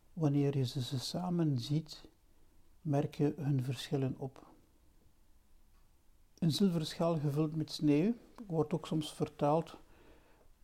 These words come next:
vul een zilveren schaal met sneeuw. Verberg een reiger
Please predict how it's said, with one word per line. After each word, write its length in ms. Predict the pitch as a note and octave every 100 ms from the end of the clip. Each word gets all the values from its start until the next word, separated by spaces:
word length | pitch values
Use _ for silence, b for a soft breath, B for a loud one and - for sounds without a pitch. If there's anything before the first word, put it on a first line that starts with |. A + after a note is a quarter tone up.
| -
vul 480 | - F3 C#3 A#3+ G3 C3 - - -
een 200 | - D#3
zilveren 480 | C3+ C#3 D3 C3+ C3+
schaal 400 | - - C3+ C3
met 180 | C3 B2+
sneeuw. 400 | - C3+ B2+ A#2+ - - _ _ _ - - - - - - - -
Verberg 640 | D3+ D#3 C#3 G3+ G3+ - - -
een 200 | E3 D3
reiger 420 | D3 C#3 C#3+